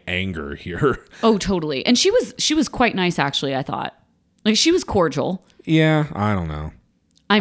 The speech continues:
Speaker 1: I think,
Speaker 2: mean
Speaker 1: I don't, I don't think she was unreasonable at all.
Speaker 2: Sure.
Speaker 1: But she certainly wasn't in any way friendly or warm to Tracy at all. Not that she, like, deserved
Speaker 2: Not that
Speaker 1: it,
Speaker 2: she should be.
Speaker 1: but also, I, there's a part of me that thinks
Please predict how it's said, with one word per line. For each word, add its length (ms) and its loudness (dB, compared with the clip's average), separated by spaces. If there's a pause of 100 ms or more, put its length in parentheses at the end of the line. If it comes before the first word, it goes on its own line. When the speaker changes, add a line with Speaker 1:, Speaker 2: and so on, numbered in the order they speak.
Speaker 1:
I 60 6
think, 180 4
Speaker 2:
mean 60 0
Speaker 1:
I 120 6
don't, 80 4
I 80 4
don't 160 2
think 140 2
she 140 0
was 200 2
unreasonable 760 0
at 80 -2
all. 340 0 (160)
Speaker 2:
Sure. 220 0
Speaker 1:
But 60 2
she 140 0
certainly 560 0
wasn't 560 -2 (960)
in 180 -2
any 260 0
way 380 0
friendly 520 -2
or 140 0
warm 460 -4
to 120 -10
Tracy 680 -6 (100)
at 100 -8
all. 440 -2
Not 200 0
that 100 4
she, 200 2
like, 220 -2
deserved 260 0
Speaker 2:
Not 180 2
that 120 4
Speaker 1:
it, 80 2
Speaker 2:
she 120 -2
should 280 -2
be. 320 -2
Speaker 1:
but 500 2 (340)
also, 680 2 (240)
I, 300 0 (400)
there's 240 0
a 60 0
part 260 4
of 80 2
me 140 0
that 220 0
thinks 500 -4